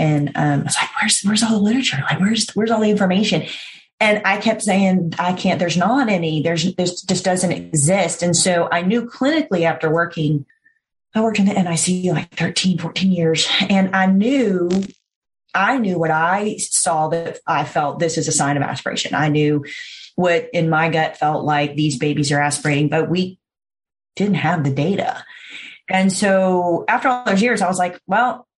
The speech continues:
I guess I'll go learn to do research." <laughs> So that's how I ended up after all these years, right, struggling to get people to kind of understand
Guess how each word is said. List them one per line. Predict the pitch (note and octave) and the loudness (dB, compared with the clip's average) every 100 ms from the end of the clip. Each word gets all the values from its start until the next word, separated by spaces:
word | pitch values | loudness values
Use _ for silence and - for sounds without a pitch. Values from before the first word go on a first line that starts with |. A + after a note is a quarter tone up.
| _ - | _ -20
I | |
guess | D#3+ F#3 F#3+ | -6 -4 0
I'll | G3 | 0
go | G3 | 2
learn | G3+ G#3 | 0 2
to | G3+ | 2
do | G#3 | 2
research." | G3+ G3 - - - - | 2 0 0 -4 -4 -2
<laughs> | A#3+ - C#5+ - - | 0 0 0 0 0
So | G#4 - - C6+ C6+ - - C6+ C6+ C6+ - - - | 0 0 0 0 0 -2 -4 0 0 -2 -6 -14 -2
that's | C4+ - F#4 | 0 2 2
how | E4 | 2
I | C4 A#3 | 2 0
ended | A3+ A3+ G#3+ | 0 0 2
up | F#3+ F#3 - | 2 2 0
after | F#3 F3+ - D#3+ | 0 -2 -4 -4
all | - G3+ | 0 0
these | B3+ C4 G#3+ | 2 0 0
years, | G3 A3+ G3 D3+ C#3 C#3+ G2+ - - - _ _ _ _ _ _ - | 0 2 2 2 2 0 0 -2 -2 -10 _ _ _ _ _ _ -2
right, | F#3 F#3 F3+ - _ _ _ _ _ - | 0 0 -2 -8 _ _ _ _ _ -4
struggling | - B3 B3+ A3+ F3+ E3 F3+ | 2 2 2 -2 -4 -2 -2
to | G3 | 0
get | F3+ - | 0 -2
people | - F#3+ F3+ E3 D#3+ | -2 -2 0 0 0
to | - - F3 E3 | -2 -2 0 -2
kind | - F3 D#3+ | -2 -2 0
of | |
understand | D#3 D#3+ D#3 - C4+ C#4 G3 E3+ E3 | 0 0 0 0 0 2 2 0 -2